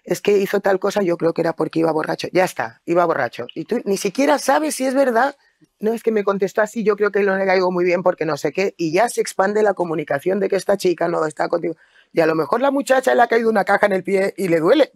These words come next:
y por eso no te ha sonreído. Te quiero decir, em, no sé a quién le interesa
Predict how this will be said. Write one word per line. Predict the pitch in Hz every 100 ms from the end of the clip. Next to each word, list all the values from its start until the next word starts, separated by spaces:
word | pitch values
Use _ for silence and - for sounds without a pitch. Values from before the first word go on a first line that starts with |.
| 139
y | 170
por | 175 180
eso | 202
no | 190
te | 175
ha |
sonreído. | 151 139 135 220 269 - - - -
Te | 175
quiero | 175 190
decir, | 175 170 165 135 - _ _ _ _ -
em, | 175 170 165 170 _ _ _ _ _ _ _ - - _ _ _ _ -
no | 190 254
sé | 269 254 -
a | 185 180
quién | 220 220
le | 233
interesa | 233 226 202 175 170 -